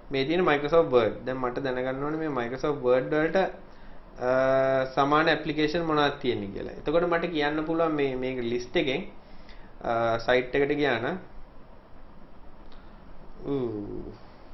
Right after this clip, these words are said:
ඉමේජ් බර්න් එකකට ආවේ මන් දන්නේ නැහැ නේ. <laughs>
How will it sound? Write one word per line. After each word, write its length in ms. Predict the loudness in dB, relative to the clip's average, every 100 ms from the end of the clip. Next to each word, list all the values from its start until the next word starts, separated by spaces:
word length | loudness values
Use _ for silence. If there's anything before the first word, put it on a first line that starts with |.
| -14 -14 -16 -12
ඉමේජ් 260 | -6 -6 -4
බර්න් 280 | -4 -4 -4
එකකට 300 | -6 -6 -4
ආවේ 340 | -6 -6 -8
මන් 100 | -10
දන්නේ 340 | -10 -10 -10 -10
නැහැ 120 | -8 -6 -6 -6 -6 -8 -8 -8 -10 -12 -12 -14 -14 -14 -14 -12
නේ. 180 | -8
<laughs> 0 | -8